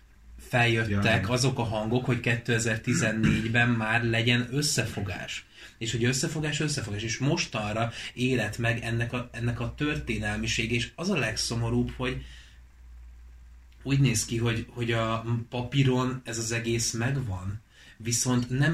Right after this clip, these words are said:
Speaker 1: érett meg hozzá sem az összeellenzéki elit, sem pedig maga a, a, a társadalom, mint, mint felelős,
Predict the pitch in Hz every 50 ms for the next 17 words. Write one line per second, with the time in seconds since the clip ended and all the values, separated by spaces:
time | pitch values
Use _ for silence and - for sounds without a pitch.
0 | - - 120 117 117 113 110 107 107 - - 110 104 101 - - - 110 107 104
1 | 101 110 110 107 107 110 117 113 - - - - - - - 131 131 135 139 135
2 | - - 110 101 101 - 123 127 123 - - - 104 101 101 104 104 104 104 104
3 | 104 101 - 107 107 - 107 101 107 113 123 127 - - - - - - - -
4 | - - - - 135 127 135 135 139 - 131 123 123 123 123 120 120 123 - -
5 | 123 120 120 120 120 120 110 117 117 113 113 110 110 - - 113 110 113 113 113
6 | 113 113 - 120 117 - - 127 135 - 127 123 131 131 - - 120 101 98 98
7 | 98 98 98 104 107 104 107 107 107 104 104 104 107 - - - 117 110 104 104
8 | - - 107 98 98 98 98 98 98 98 - - -